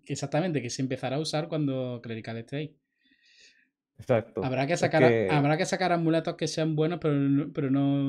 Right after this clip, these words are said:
Speaker 1: no muy caros, <laughs> para que no te hagan eso y que sea horrible.
Speaker 2: Habrá que verlo,
Speaker 1: Habrá
Speaker 2: habrá
Speaker 1: que
Speaker 2: que
Speaker 1: verlo.
Speaker 2: verlo.
Speaker 1: Vamos a la siguiente, que también
Speaker 2: Sí, porque esta es un
Speaker 1: tiene
Speaker 2: poquito más importante.
Speaker 1: Hmm. Ángel Filántropo. La dorada de clerical, dos, dos por dos,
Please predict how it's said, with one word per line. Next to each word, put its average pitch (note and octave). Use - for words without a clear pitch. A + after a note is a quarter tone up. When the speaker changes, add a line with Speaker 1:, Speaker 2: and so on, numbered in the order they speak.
Speaker 1:
no C#3
muy C#3
caros, C3
<laughs> -
para D3
que C3
no C3
te C3+
hagan B2
eso B2+
y C#3+
que C#3
sea B2
horrible. A#2+
Speaker 2:
Habrá A#2+
que G2+
verlo, F2+
Speaker 1:
Habrá G2+
Speaker 2:
habrá G2+
Speaker 1:
que G2
Speaker 2:
que E2+
Speaker 1:
verlo. E2+
Speaker 2:
verlo. C#3+
Speaker 1:
Vamos G3
a G3
la F3
siguiente, C3
que C#3+
también B2+
Speaker 2:
Sí, D3+
porque C#3+
esta C3
es D#3
un D#3
Speaker 1:
tiene C#3+
Speaker 2:
poquito C#3+
más B2+
importante. G2+
Speaker 1:
Hmm. B2+
Ángel A#3
Filántropo. B2+
La C3+
dorada C#3
de C3
clerical, E3
dos, C3+
dos D#3
por G#2
dos, D#3+